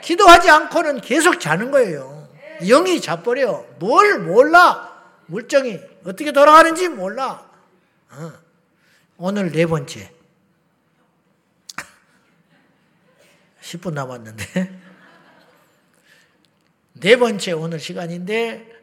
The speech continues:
기도의 가치를 알고 기도, 어떤 가치가 있냐? 기도해야 영권이 생기는 거야. 우리가 영권이라는 말 많이 들어봤어요. 들어봤지요? 영권이 있든 없든지 간에 영권이라는 말을 많이 들어. 김영권이 말고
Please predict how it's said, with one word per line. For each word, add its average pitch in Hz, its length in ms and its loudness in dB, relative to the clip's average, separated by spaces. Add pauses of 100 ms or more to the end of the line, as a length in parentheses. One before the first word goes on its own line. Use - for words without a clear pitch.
기도의 196 500 -8
가치를 202 540 -10
알고 180 220 -8
기도, 143 260 -16
어떤 220 420 -4
가치가 165 380 -8
있냐? 127 380 -20
기도해야 208 1120 -4 (120)
영권이 160 600 0
생기는 101 400 -12
거야. - 140 -20 (1500)
우리가 170 260 -4
영권이라는 208 760 -2
말 170 280 -4
많이 160 240 -6
들어봤어요. 131 540 -18 (520)
들어봤지요? 208 720 -4 (560)
영권이 196 420 -6
있든 220 220 -8
없든지 208 320 -10
간에 196 220 -6
영권이라는 208 640 -4
말을 175 260 -6
많이 160 180 -8
들어. - 220 -20
김영권이 196 640 -8
말고 175 580 -4